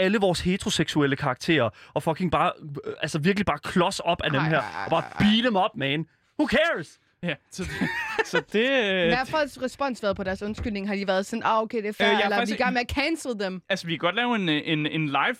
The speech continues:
Speaker 3: øh, kig på nogle respons. Jeg har ikke kigget på nogle respons, faktisk, men, øh, vi, vi kan godt prøve at se nogen, og håbe, du,
Speaker 1: Skal
Speaker 3: på,
Speaker 1: vi
Speaker 3: der
Speaker 1: prøve
Speaker 3: ikke
Speaker 1: at se,
Speaker 3: nogen,
Speaker 1: om der er noget
Speaker 3: om
Speaker 1: her?
Speaker 3: vi tør at dwelle ned i nogle respons og sådan noget.
Speaker 1: Øh, lad os se her.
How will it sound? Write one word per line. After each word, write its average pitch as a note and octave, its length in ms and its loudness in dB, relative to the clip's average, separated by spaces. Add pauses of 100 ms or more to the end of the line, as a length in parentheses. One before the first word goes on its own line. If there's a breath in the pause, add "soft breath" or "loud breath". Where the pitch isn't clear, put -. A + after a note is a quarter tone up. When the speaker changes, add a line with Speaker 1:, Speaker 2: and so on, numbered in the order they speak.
(140)
Speaker 3:
øh, E3+ 60 -2
kig - 160 -10
på G#3+ 60 -6
nogle D#3+ 120 -2
respons. E3 300 -2
Jeg G3 60 2
har G#3+ 40 0
ikke - 80 -4
kigget D4 180 -2
på G#3+ 60 -2
nogle D#3 180 0
respons, F3+ 260 -2
faktisk, E3+ 260 0
men, D3+ 200 0
øh, C#3+ 400 2
vi, F3 120 2
vi D#3 80 0
kan C#3+ 80 -10
godt F#3+ 160 0
prøve A3+ 140 2
at A3+ 60 0
se B3 120 -4
nogen, F#3+ 220 -2
og D#3 80 4
håbe, F3+ 200 0
du, E3+ 220 -2
Speaker 1:
Skal - 160 2
Speaker 3:
på, C#3 40 4
Speaker 1:
vi - 40 4
Speaker 3:
der D#3 60 0
Speaker 1:
prøve E3+ 120 4
Speaker 3:
ikke E3+ 40 2
Speaker 1:
at E3 40 -2
se, F#3 60 4
Speaker 3:
nogen, F3 140 4
Speaker 1:
om - 60 0
der D3+ 80 4
er D#3+ 100 4
noget D#3 180 4
Speaker 3:
om E3+ 60 4
Speaker 1:
her? D#3+ 140 4
Speaker 3:
vi B2 60 0
tør D#3+ 320 -2
at D3 80 -6
dwelle D3+ 200 -2
ned E3+ 120 -4
i - 20 -4
nogle C#3 160 -4
respons C3+ 320 -4
og C3+ 60 -2
sådan C#3 160 6
noget. C3 180 4
Speaker 1:
Øh, B2+ 60 0
lad C#3 80 4
os C#3+ 80 2
se E3 140 2
her. D#3+ 140 2